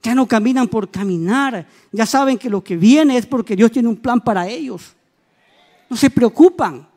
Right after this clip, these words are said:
ellos no se preocupan. Si como servidor el Señor no me llamó este año a, a, a coordinar, por ejemplo, ellos, no se pre-, ellos saben para dónde van.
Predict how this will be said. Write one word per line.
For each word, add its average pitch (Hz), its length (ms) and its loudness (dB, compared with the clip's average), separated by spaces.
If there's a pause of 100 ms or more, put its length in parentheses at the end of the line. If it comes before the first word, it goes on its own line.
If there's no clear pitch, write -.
(800)
ellos 508 120 -10
no 175 80 -12
se 160 120 -6
preocupan. - 520 -8 (1400)
Si 180 720 -6 (340)
como 175 220 -10
servidor 185 420 4
el 240 80 4
Señor 226 220 0
no 262 80 -2
me 240 120 -4
llamó 214 200 -4
este 233 220 -4
año 240 420 -4
a, 170 100 -8 (280)
a, - 320 -20 (420)
a 175 180 -6
coordinar, 190 600 -8
por 208 140 -2
ejemplo, 294 340 -2
ellos, 494 120 -14
no - 40 -12
se 240 140 -8
pre-, - 160 -10
ellos 285 140 -4
saben 285 200 -4
para 196 140 -10
dónde 170 180 -10
van. 180 300 -12